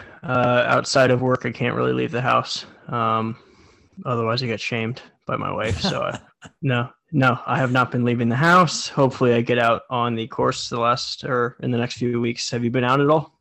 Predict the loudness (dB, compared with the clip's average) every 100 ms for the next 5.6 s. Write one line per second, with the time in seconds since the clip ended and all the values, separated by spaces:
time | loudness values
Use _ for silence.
0 | _ -6 -2 0 -2 -4 -4 -2 -2 -2
1 | -4 -8 _ _ -16 -8 -6 -4 -6 -10
2 | -8 -6 -6 -8 -12 -12 -10 -10 -12 -16
3 | _ _ _ _ -6 -4 0 0 -2 -4
4 | -4 -4 -4 -6 -8 -12 _ _ -16 -16
5 | -10 -8 -8 -8 -10